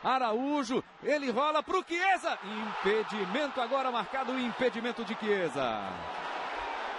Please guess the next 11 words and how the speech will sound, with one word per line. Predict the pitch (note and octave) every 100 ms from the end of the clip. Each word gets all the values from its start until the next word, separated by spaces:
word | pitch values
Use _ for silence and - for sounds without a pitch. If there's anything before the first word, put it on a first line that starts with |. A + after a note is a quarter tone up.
| - - - -
O | A3+ C#4 A3+
torcedor | - A#3+ E3+ A3 G#3 C4 B3 - - - - - - - -
comemorou, | C4+ B3+ D#4 C4 B3 G#3+
chegou | - A#3+ C#4+
a | C#4
comemorar | - C4+ C4+ B3+ C4 C#4
o | A#3+
gol. | B3 G#3+ C#3 B2+
A | G3
Carolina | A3+ G#3+ G3+ A3 G#3
Romagnoli | F3 G#3+ G#3+ G#3 G3 A#3+ B3+ F3+